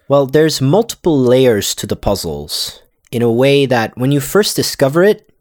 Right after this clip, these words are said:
you have to discover it by yourself. It's kind of stupid if I explain what this kind of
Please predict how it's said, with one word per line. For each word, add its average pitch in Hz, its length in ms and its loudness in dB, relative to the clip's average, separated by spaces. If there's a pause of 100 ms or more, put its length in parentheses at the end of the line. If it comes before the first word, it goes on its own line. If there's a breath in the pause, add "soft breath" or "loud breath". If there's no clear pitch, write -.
you 127 140 -2
have 113 240 -2
to 160 80 0
discover 123 400 -2
it 107 100 -2
by 107 80 -2
yourself. 95 400 -4
It's - 160 -10
kind 139 200 -2
of 120 80 -4
stupid 131 380 -4
if 107 160 -4
I 98 120 -4
explain 101 640 -4
what 104 200 -8
this 98 160 -6
kind 104 240 -6
of 95 220 -10